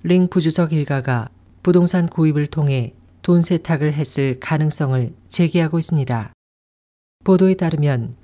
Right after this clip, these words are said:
이 같은 재산 축적이 가능한 것은 링 부주석이 설립한 비밀 그룹인 서산회와 관련 있을 것으로 추정됩니다. 이것은 산시성 출신의 간부와 사업가가 중심이 된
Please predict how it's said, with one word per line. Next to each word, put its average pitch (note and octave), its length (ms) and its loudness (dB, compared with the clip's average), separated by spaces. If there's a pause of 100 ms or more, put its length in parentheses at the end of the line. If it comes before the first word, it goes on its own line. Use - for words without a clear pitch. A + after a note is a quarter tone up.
(220)
이 F3+ 100 0
같은 F#3 280 2
재산 F3 380 0
축적이 D#3 460 -2
가능한 D#3 460 0
것은 C3 520 -4 (400)
링 F3 240 2
부주석이 D#3+ 560 0
설립한 C3+ 680 -2 (180)
비밀 F3 320 2
그룹인 D3+ 560 0 (200)
서산회와 D3 720 -2
관련 E3 360 0
있을 D#3 220 -2
것으로 C#3 380 -4
추정됩니다. C#3 880 -4 (840)
이것은 E3 560 0 (180)
산시성 F#3 560 0
출신의 D#3 540 0
간부와 D3+ 540 -2
사업가가 D3 760 -4
중심이 D3+ 480 -2
된 B2 300 -2